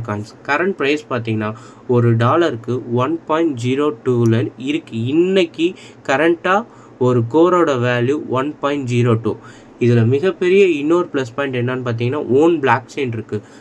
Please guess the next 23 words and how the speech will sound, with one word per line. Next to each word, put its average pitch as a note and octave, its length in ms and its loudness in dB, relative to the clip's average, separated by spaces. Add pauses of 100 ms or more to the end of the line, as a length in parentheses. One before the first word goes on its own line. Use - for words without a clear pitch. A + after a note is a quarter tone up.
(160)
கோர் F3+ 320 0
காயினுக்குன்னு C3 520 -2
ஒரு B2+ 180 2
ஓன் D#3 320 4
பிளாக் C3 260 2 (100)
செயின் D3+ 120 -2
இருக்கு. B2+ 400 -6 (160)
ஓன் D#3+ 240 2
பிளாக் D#3+ 240 0 (100)
செயின்னா E3 220 0
உங்களுக்கு C#3+ 500 0
தெரிஞ்சிருக்கும். E3 440 0 (420)
பிளாக் D3+ 320 2
செயின்ல E3+ 420 -2
ஏற்கனவே C3 440 -4
சொன்ன D3+ 260 -4
மாதிரி C#3 260 -4
தான், D3+ 140 -4
எந்த C3 380 0
ஒரு C#3+ 160 2
எடிட்டோ, C3 560 0 (360)
எந்த D3+ 320 0
ஒரு B2+ 180 2